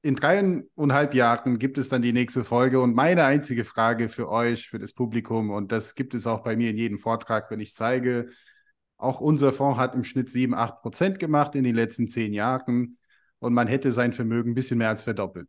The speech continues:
Die einzige Frage ist für mich, wer hat jetzt hier in den letzten zehn Jahren sein Vermögen verdoppelt, weil der Markt das hergibt?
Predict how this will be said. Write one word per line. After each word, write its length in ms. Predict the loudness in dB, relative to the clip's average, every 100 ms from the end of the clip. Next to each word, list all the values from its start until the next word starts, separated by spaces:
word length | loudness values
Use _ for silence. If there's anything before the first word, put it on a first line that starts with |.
| -4
Die 100 | 0
einzige 400 | 0 0 -2 -2
Frage 420 | 0 2 2 0
ist 220 | -2 -6
für 100 | -6
mich, 380 | -2 -2 -2 -12
wer 240 | -6 -2 0
hat 200 | 0 -2
jetzt 160 | -4
hier 160 | 0 0
in 80 | 0
den 100 | 0
letzten 320 | -2 -4 -6
zehn 220 | -2 -2
Jahren 340 | 0 -2 -4 -4
sein 180 | -4
Vermögen 340 | -4 -2 -2 -2
verdoppelt, 500 | -4 -2 -2 -4 -2
weil 120 | 0
der 140 | 0
Markt 320 | 2 0 -2 -6
das 200 | -8 -2
hergibt? 520 | -2 -2 -8 -10